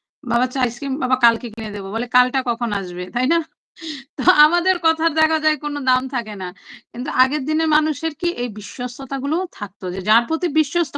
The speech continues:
কমিটেড মানে কমিটেড। তো এখানে সঞ্জয় ছিল যেহেতু তার প্রতি, ধৃতরাষ্ট্রের প্রতি কমিটেড, তো ধৃতরাষ্ট্র এরকম একটা সময়ে যেহেতু চলে গেছেন, তখন কি প্রভুভক্ত, প্রভুভক্তর মতো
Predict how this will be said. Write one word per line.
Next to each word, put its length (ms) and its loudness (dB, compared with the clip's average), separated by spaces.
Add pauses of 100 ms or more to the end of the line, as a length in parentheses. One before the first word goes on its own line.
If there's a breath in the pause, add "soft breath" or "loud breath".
কমিটেড 420 2
মানে 200 2
কমিটেড। 500 -2 (680 loud breath)
তো 120 -4
এখানে 280 6
সঞ্জয় 460 6
ছিল 260 2
যেহেতু 380 0
তার 240 0
প্রতি, 220 -6
ধৃতরাষ্ট্রের 500 -4
প্রতি 180 -4
কমিটেড, 500 -2 (340 loud breath)
তো 140 -4
ধৃতরাষ্ট্র 560 2
এরকম 300 4
একটা 240 0
সময়ে 540 0
যেহেতু 380 -2
চলে 280 4
গেছেন, 420 -2 (300)
তখন 220 2
কি 220 -2
প্রভুভক্ত, 640 -2 (200)
প্রভুভক্তর 680 4
মতো 360 -4